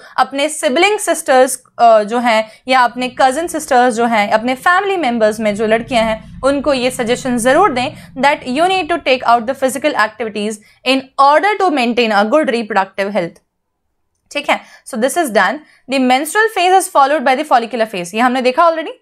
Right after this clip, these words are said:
बताओ, देखा ना सबको? मैं रिलेट करवा रही हूँ हर पॉइंट को। मेंस्ट्रुअल फेज के बाद में होती है फॉलिकुलर फेज। अब तुम समझ रहे हो कहाँ गड़बड़ हो रही है यहाँ पे? यहाँ गड़बड़ हो रही है कि किधर, अ, किधर की बात हो रही है, ठीक है? तो देखो किधर की बात हो रही है,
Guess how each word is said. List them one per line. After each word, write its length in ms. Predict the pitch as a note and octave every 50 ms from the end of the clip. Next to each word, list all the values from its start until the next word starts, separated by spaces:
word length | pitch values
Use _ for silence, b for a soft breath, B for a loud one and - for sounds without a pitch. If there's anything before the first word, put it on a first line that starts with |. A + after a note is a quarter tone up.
| _ -
बताओ, 280 | B3 A#3 A3+ B3+ D#4+ - _ _ _ _ _ _ _ -
देखा 240 | A#3+ B3 B3+ D#4+ F4
ना 80 | F#4+ F#4
सबको? 240 | - D4 A#3 -
मैं 120 | C4 C4 B3+
रिलेट 300 | B3 B3+ C#4+ E4+ D#4 D#4
करवा 160 | F4+ E4 E4
रही 100 | D#4+ F4
हूँ 60 | F4+ E4
हर 100 | D4 B3
पॉइंट 260 | B3+ A#3+ A3+ A#3 A3
को। 100 | G3 - _ _ _ _ b b b b b b b b b
मेंस्ट्रुअल 440 | B3 B3 B3 B3+ C#4 - E4+ E4 E4+
फेज 300 | D#4+ - C#4 B3+ C4+ C4+
के 120 | - D#4 D4+
बाद 240 | A#3+ B3 A#3 A#3 A3+
में 100 | C4 D4
होती 220 | D4 C4 A3 B3 C4+
है 120 | D4 D#4
फॉलिकुलर 420 | D#4+ D4+ B3 A3 A3 G#3+ A3 G3 F#3+
फेज। 240 | G3 G3+ F#3+ F3+ -
अब 120 | - - A3 -
तुम 80 | C#4
समझ 300 | C#4 - B3+ C4 D4 E4
रहे 80 | F4 F#4+
हो 80 | F4+
कहाँ 300 | D4+ D#4+ C#4+ C4+ C4 C#4 C4+
गड़बड़ 280 | C#4+ C4 C4 C4 C#4
हो 60 | C4+ C4+
रही 120 | C4 C#4
है 40 | C#4+
यहाँ 140 | D4 B3 A3
पे? 100 | G3+ F#3 - b b b b b b b
यहाँ 220 | B3 B3 C4 C#4 C4+
गड़बड़ 200 | C#4 C4 C4+ C#4+
हो 40 | C#4+
रही 100 | D#4 F4+
है 80 | G#4 G4
कि 80 | G4+
किधर, 320 | - D4+ B3+ A#3 D4 D#4+ D#4+
अ, 580 | - - - - - - A#3 G#3 G#3 G3+ F#3+
किधर 280 | G#3 G#3 D4 A#3+ D#4 D#4
की 120 | D#4 D4+
बात 240 | A#3 G3+ F#3 F3 -
हो 40 | -
रही 100 | - -
है, 60 | A3+
ठीक 160 | - D4 C4
है? 60 | C4
तो 80 | A3+ A#3
देखो 220 | A3 A3 G#3+ A#3
किधर 280 | G#3+ - B3 A3 A#3+ B3
की 140 | A#3+ - A#3
बात 200 | G#3 F#3 F#3 -
हो 60 | -
रही 100 | - -
है, 80 | -